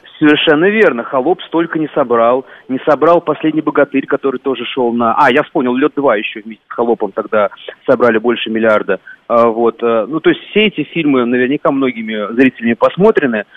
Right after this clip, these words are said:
но, конечно, шесть миллиардов — это действительно отечественный рекорд – и "Чебурашка", условно говоря, за всё отдувает. Собственно говоря, если бы не было "Чебурашки",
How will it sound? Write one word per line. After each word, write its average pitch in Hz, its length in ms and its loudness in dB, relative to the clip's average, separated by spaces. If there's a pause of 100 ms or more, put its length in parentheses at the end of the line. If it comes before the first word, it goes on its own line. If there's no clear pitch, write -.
(160)
но, 139 320 4
конечно, 139 520 2
шесть - 380 -4
миллиардов — 135 480 0 (100)
это 120 220 -2
действительно 120 520 -2
отечественный 113 440 0
рекорд – 135 380 2 (320)
и 117 80 -4
"Чебурашка", 123 680 2
условно 127 320 -2
говоря, 120 220 2
за 120 120 -2
всё 131 180 -2
отдувает. 139 380 0
Собственно 139 240 -2
говоря, 147 140 4
если 147 120 -4
бы 143 100 -2
не 147 140 0
было 147 180 0
"Чебурашки", 147 680 0